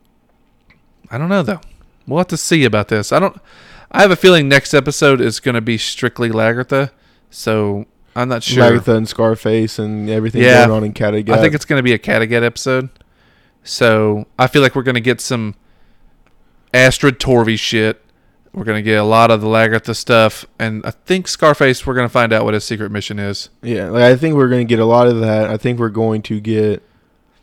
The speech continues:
Speaker 2: maybe, like, thirty percent of battle plans, people trying to leave, how are we gonna attack Egbert?
Speaker 1: I think it'll be the Ivar stuff.
Speaker 2: Yeah.
Speaker 1: The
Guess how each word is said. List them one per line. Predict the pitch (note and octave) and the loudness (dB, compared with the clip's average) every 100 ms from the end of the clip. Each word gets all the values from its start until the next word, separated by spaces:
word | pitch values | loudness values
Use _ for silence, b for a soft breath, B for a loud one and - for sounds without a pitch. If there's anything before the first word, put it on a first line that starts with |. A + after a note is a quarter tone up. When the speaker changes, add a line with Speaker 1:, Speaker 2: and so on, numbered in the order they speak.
| _ | _
Speaker 2:
maybe, | A2 A#2 A#2 | -2 0 2
like, | A2+ G#2+ | 0 0
thirty | - - A#2+ A#2+ | -4 2 4 4
percent | A#2 A2 - A2+ G#2+ | -2 -6 -4 -6 -4
of | G2+ F#2+ | -8 -4
battle | A2+ A2+ A2+ G#2 | -2 0 0 -2
plans, | - A#2 A2+ A2 G#2+ G#2+ | -6 -6 -6 -6 -6 -8
people | - B2 G#2 | -4 -4 -4
trying | A2 A#2 A2 G#2+ | -6 -4 -2 -2
to | G#2+ | -4
leave, | G#2+ G#2+ G#2+ G#2+ G#2+ G#2+ G2+ | -4 -4 -4 -2 -2 -4 -2
how | G#2+ A2 | 0 0
are | |
we | G#2+ G#2+ | 0 -2
gonna | G#2+ | -6
attack | G2+ - G#2 G#2+ | -8 -6 -6 -6
Egbert? | - G#2 _ G#2+ G#2+ G2 _ _ - | -8 -10 _ -6 -6 -8 _ _ -2
Speaker 1:
I | |
think | C3+ E3+ | 2 2
it'll | D3 | 2
be | C3 | 4
the | A#2+ | 4
Ivar | A2+ A#2 A#2 A3+ | 6 4 4 0
stuff. | - A2 A2 | -2 -6 -2
Speaker 2:
Yeah. | B2 A2+ E2+ D#3 | 0 0 0 -6
Speaker 1:
The | - | -2